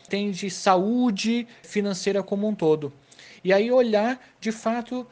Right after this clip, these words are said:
se eu vou precisar contrair empréstimos, eu vou precisar fazer uma redução de custo, quanto que é esse valor?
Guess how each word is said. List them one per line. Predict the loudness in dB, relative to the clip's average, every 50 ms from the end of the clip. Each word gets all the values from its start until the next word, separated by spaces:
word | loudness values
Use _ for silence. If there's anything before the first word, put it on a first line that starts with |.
| _ _
se | -14 -12 -6 -4
eu | -4 -2
vou | -2 -2 -2
precisar | -2 -2 -4 -4 -6 -2 0 0 0 0
contrair | -2 -4 -4 -2 -2 -2 0 0 0 -2 -2 -4 -4
empréstimos, | -4 -6 -4 -2 0 2 2 2 2 2 0 -2 -6 -8 -8 -8 -8
eu | -6 -8 -8
vou | -6 -4 -4 -4
precisar | -2 -2 -4 0 0 -2
fazer | 0 0 -4 -4 -4 -4
uma | -6 -4
redução | -6 -6 -8 -8 -8 -8 -8
de | -8 -10
custo, | -10 -8 -6 -6 -6 -6 -8 -6 -6 -6 -6 -6 -12 -20 -20 -20 _
quanto | -2 -2 0 0 -2 -4 -8 -8 -6 -6 -6 -6 -8 -14
que | -2 0 2
é | 2
esse | 2 0 -2 -6
valor? | -2 0 0 2 2 2 0 0 -2 -4